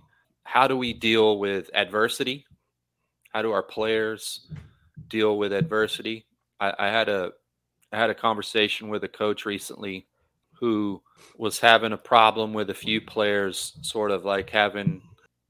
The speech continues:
I guess you could say, just, like, negative response habits. So something bad happens. May that, maybe that's a, a foul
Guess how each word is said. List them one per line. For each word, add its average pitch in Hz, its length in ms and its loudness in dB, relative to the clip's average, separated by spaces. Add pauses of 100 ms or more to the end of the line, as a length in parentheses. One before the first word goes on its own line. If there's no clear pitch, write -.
I 113 80 -14
guess 113 260 -2
you 110 60 -10
could 113 120 0
say, 117 180 4
just, 104 140 0
like, 101 160 6
negative 110 480 6
response - 960 2 (880)
habits. 95 440 4
So 104 500 0
something 139 400 4
bad 110 280 10
happens. 87 420 4
May 110 180 2
that, 107 240 0
maybe 104 220 -2
that's 98 260 0
a, 95 180 0
a 92 160 -6
foul 92 560 4